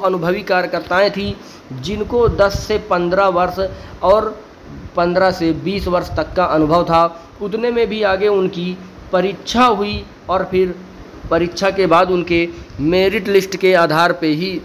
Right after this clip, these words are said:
और उनके अनुभव के आधार पे ही उनको रखा गया है, ना कि कितने वर्षों का अनुभव है इसके आधार पे।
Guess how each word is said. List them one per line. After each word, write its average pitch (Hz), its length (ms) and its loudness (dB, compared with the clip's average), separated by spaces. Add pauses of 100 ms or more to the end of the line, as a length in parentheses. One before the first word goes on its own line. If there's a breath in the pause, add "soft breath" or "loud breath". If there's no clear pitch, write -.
(440)
और 175 200 6
उनके 175 340 0
अनुभव 180 440 2
के 185 140 -2 (120)
आधार 160 400 2
पे 170 180 -4
ही 160 220 2
उनको 185 280 0
रखा 175 260 2
गया 185 220 4
है, 165 280 2 (880 loud breath)
ना 190 260 4
कि 214 240 -4 (380 loud breath)
कितने 226 340 2
वर्षों 214 400 2
का 214 120 2
अनुभव 180 480 2
है 165 180 2
इसके 156 420 -2
आधार 151 340 0
पे। 160 260 0